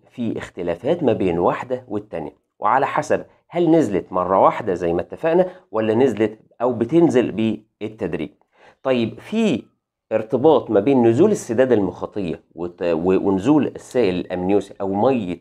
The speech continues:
البيبي؟ الشائع هو إن السدادة المخاطية بتنزل الأول،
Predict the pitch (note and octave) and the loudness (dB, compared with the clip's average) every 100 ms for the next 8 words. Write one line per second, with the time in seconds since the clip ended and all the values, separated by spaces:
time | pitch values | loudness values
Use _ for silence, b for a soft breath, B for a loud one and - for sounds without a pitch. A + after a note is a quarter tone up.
0 | - G2 G2 C3+ D3+ - _ _ _ A2 | -10 -8 -4 -2 -2 -6 _ _ _ -8
1 | A#2 - G#3+ - F3 A#2 - - A2+ A2 | -4 2 2 4 0 -2 -14 -6 0 0
2 | - G#2+ G2+ - - - A2 A#2 D3 A#2 | 2 2 2 0 -6 -10 0 2 4 2
3 | G#2 A2+ B2+ C3+ B2+ - _ _ B2 A#2+ | 0 -4 -2 0 0 -4 _ _ 0 2
4 | F#2+ F2+ E2+ E2+ D2+ | 2 2 2 0 -2